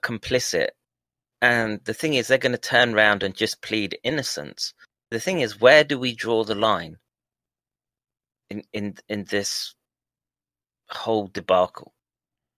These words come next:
Right? If you've taken money from Bill and Melinda Gates,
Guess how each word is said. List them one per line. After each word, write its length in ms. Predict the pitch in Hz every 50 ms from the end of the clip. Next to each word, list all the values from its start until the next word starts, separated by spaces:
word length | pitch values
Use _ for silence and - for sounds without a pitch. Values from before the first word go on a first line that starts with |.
| _ _ _ _
Right? 200 | 80 92 104 -
If 180 | - - - 131
you've 160 | 135 123 -
taken 380 | - 151 135 127 - 123 117
money 240 | 113 113 117 120 117
from 260 | 107 - - 101 101
Bill 260 | 92 - - 110 113 113
and 140 | 113 110
Melinda 360 | 107 101 101 110 110 107 95 98
Gates, 540 | - 92 90 107 123 - - - - -